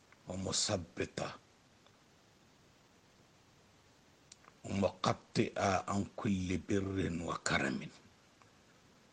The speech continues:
Ce don cika ciki in ta wuce kima.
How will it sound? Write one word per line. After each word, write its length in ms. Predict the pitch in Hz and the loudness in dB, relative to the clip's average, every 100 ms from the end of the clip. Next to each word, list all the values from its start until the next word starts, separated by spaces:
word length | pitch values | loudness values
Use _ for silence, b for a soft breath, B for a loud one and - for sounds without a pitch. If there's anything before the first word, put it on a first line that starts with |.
| - - - - - - - - - - _ _ _ _ _ _ - | -20 -20 -20 -20 -20 -20 -20 -20 -20 -20 _ _ _ _ _ _ -8
Ce 140 | - | -4
don 240 | 104 139 160 | 4 6 6
cika 380 | - 247 - 190 | 6 6 6 4
ciki 420 | - - - - - - - - _ _ _ _ _ _ - - | 4 2 -4 -12 -16 -20 -20 -20 _ _ _ _ _ _ -16 -8
in 80 | 107 | -4
ta 100 | 107 | -2
wuce 340 | 104 104 - 95 | -2 0 -2 -2
kima. 420 | - 90 76 71 | -6 -6 -6 -10